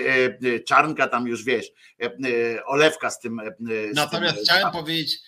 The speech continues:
Speaker 2: kontynuując wątek, nasi drodzy tutaj resetarianie, wy możecie do nas dzwonić i nie ma ukrytej tam halo,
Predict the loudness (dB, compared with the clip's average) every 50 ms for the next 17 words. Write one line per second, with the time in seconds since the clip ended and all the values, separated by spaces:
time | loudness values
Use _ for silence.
0 | -20 _ 0 0 0 0 0 -4 -4 -4 -4 -2 -2 -2 -2 -4 -6 -4 -2 -2
1 | -2 -2 -2 -6 -8 -6 0 2 4 4 4 2 0 -4 -6 -4 -2 -2 -2 -2
2 | -2 -4 -8 -8 -8 -8 -10 -12 -12 -10 -6 -6 -4 -2 0 0 0 0 -2 -6
3 | -4 -2 -2 -2 0 0 0 0 0 0 -2 -4 -2 0 0 0 0 0 0 0
4 | 0 -2 -2 -2 -4 -2 -2 -2 -2 -2 -2 -2 0 2 2 2 2 0 -2 0
5 | 4 6 6 6 6 6 4 2 0 -6 -6 -4 -2 -2 0 2 2 2 2 2
6 | 0 0 2 0 0 -2 0 2 4 4 6 6 6 6 6 6 4 0